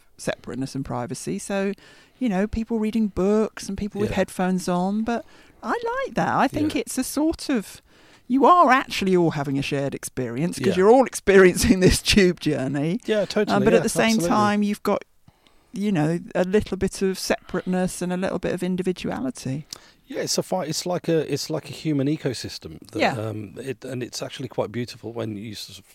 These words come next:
Speaker 2: kind of, when the penny drops, and that's kind of how you start to, um, perceive it.
Speaker 1: Yeah.
Speaker 2: Um, yeah,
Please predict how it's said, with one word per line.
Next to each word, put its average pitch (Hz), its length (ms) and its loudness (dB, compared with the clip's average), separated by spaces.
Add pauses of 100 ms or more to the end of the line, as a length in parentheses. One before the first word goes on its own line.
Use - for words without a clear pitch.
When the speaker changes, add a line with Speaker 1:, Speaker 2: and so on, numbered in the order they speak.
(920)
Speaker 2:
kind 123 200 -8
of, 123 80 -8
when 123 200 -4
the 101 40 -12
penny 139 260 -4
drops, 127 380 0
and 110 180 -8
that's 113 220 -8
kind 107 220 -12
of 104 80 -10
how 110 60 -6
you 104 180 -8
start - 360 -10
to, 104 440 -10 (360)
um, 101 400 -8
perceive 117 380 -6
it. 98 160 -12 (100)
Speaker 1:
Yeah. 185 220 -6 (460)
Speaker 2:
Um, 139 520 -2 (520)
yeah, 220 260 0